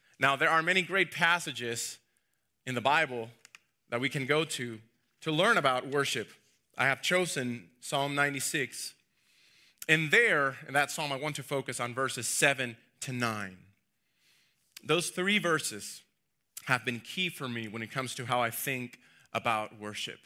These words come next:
particularly a phrase that we're gonna see in there. I believe this psalm captures the heart of worship and everything we're gonna talk about today.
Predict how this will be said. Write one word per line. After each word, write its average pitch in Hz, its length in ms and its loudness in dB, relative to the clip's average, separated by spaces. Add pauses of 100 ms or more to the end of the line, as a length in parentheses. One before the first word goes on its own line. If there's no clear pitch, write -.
(560)
particularly 127 640 -2 (400)
a - 60 -12
phrase 147 540 2
that 113 140 -6
we're 117 100 -10
gonna 110 200 -8
see 113 520 -6 (100)
in 110 220 -2
there. 98 320 -2 (920)
I 127 80 2
believe 135 300 0
this 135 140 -6
psalm 139 340 -2
captures 139 520 -2
the 120 120 -6
heart 135 520 -2 (340)
of 123 180 -8
worship 131 460 -2
and 120 100 -4
everything 143 540 -2
we're 123 80 -8
gonna 120 200 -10
talk 127 360 -10
about 110 360 -2
today. 117 500 -2